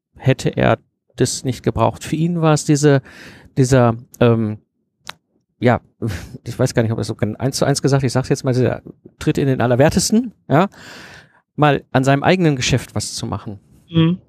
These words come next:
Speaker 2: Ja, also eben, eben auch dies-, die, dann dieser feste Rahmen zu sagen, an dem bestimmten Wochentag zu der bestimmten Uhrzeit findet es, nennen wir's jetzt mal Webinar statt,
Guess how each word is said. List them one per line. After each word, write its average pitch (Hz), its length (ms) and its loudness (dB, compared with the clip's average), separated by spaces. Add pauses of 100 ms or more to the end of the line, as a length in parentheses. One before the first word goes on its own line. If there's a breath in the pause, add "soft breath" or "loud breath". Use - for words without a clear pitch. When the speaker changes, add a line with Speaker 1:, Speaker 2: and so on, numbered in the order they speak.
(760 soft breath)
Speaker 2:
Ja, 160 220 4
also 170 320 2
eben, 170 340 2
eben 175 200 2
auch 170 140 4
dies-, 170 360 2
die, 175 300 -4
dann 165 280 0
dieser 170 280 0
feste 170 520 0
Rahmen 185 460 2
zu 196 120 0
sagen, 170 460 2
an 117 380 0
dem - 200 0
bestimmten 156 520 0
Wochentag 175 640 0
zu 180 80 0
der 175 140 2
bestimmten 160 520 -2
Uhrzeit 180 640 -2 (800 soft breath)
findet 156 340 0
es, - 420 0 (180)
nennen - 360 -2
wir's 131 120 2
jetzt 131 160 0
mal 120 160 0
Webinar 131 500 2
statt, 196 400 0